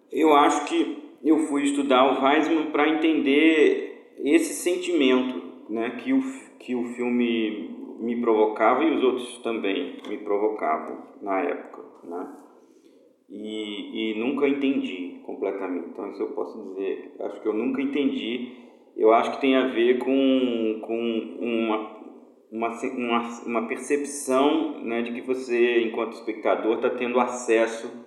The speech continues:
a algo que jamais aconteceria sem a presença do filme e, e da câmera ali.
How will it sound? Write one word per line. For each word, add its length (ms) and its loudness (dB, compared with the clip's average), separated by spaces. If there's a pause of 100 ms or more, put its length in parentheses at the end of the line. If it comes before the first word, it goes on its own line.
(380)
a 200 2
algo 380 4
que 100 -6
jamais 560 4
aconteceria 960 2
sem 640 -4 (120)
a 100 -4
presença 680 -2
do 120 -10 (100)
filme 500 -8
e, 540 -12
e 60 -12
da 100 -2
câmera 540 -8 (340)
ali. 420 -10